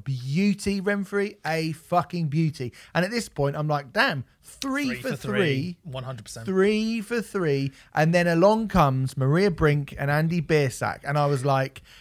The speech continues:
Speaker 1: "Now, this is the problem with stuff like this, because you get into a groove, you're like, 'I love that, I love that. Here's a song, but here's a song.'" Of course,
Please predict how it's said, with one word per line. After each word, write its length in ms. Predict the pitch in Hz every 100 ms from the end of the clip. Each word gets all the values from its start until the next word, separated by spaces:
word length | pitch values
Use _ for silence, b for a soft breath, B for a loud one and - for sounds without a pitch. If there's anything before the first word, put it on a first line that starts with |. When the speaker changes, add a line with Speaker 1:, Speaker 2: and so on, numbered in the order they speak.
| B
Speaker 1:
"Now, 340 | 160 170 170 165
this 240 | 170 254
is 180 | 269 214
the 100 | 240
problem 560 | - 180 123 120 117 -
with 200 | 127 117
stuff 360 | - 147 139
like 300 | 143 139 131
this, 320 | 117 - - - b b
because 340 | 131 147 131
you 60 | 135
get 240 | 123 196
into 240 | 202 185 214
a 40 |
groove, 260 | 160 156 147
you're 100 | 117
like, 120 | 117
'I 40 |
love 180 | 165 170
that, 160 | 151 143
I 40 |
love 220 | 143 151 139
that. 140 | 120
Here's 180 | 143 165
a 40 |
song, 160 | 143 151
but 140 | 147
here's 160 | 139 139
a 40 |
song.'" 180 | 139 135 B B B
Of 140 | 151
course, 380 | - 208 196 -